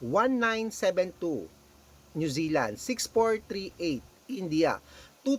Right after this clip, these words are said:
two six one, Philippines, one seven two nine, Thailand,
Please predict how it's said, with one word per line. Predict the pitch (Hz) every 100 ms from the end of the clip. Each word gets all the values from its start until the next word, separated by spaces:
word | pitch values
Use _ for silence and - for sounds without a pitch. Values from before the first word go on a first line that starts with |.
| -
two | 247
six | - 233 -
one, | 170 160 127 95 - - - -
Philippines, | 175 156 139 175 156 104 - -
one | 170 175
seven | - 254 233 240 226
two | 202
nine, | 175 160 143 98 95 - -
Thailand, | 175 156 147 117